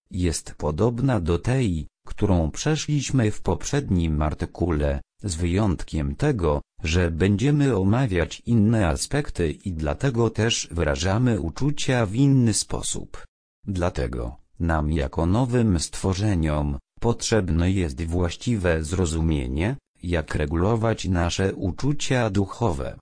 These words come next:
aby one zostały rozwinięte w sposób miły Bogu i pomocny dla innych i dla nas samych. Jak widzieliśmy przy regulowaniu ludzkich uczuć w ich naturalnym użyciu,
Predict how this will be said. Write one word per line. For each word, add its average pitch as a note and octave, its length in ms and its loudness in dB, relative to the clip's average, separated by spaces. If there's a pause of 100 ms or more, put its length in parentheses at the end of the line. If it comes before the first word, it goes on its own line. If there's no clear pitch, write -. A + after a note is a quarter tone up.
(160)
aby A#2+ 340 0
one B2+ 320 2
zostały F2+ 720 0
rozwinięte G2 720 0
w - 120 -8
sposób - 680 0
miły G#2+ 460 2
Bogu F2 500 0
i E2+ 260 -2
pomocny E2+ 720 0
dla G#2 280 0
innych E2+ 680 -4
i F2 260 -4
dla D2 240 -2
nas D#2+ 280 0
samych. B1+ 720 -4 (680)
Jak E2+ 300 2
widzieliśmy C3+ 800 0
przy - 240 -2
regulowaniu E2+ 760 0
ludzkich D#2 640 -4
uczuć D#2+ 400 -2
w D#2+ 100 -4
ich A2 320 0
naturalnym G#2+ 880 0
użyciu, - 640 -4